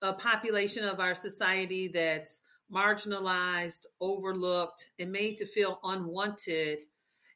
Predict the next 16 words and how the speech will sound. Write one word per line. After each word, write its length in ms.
in, 640
uh, 300
the 120
workplace. 920
And 340
at 160
the 120
same 340
time, 720
work 280
with 160
companies 580
that 140
have 180
a 80
need 600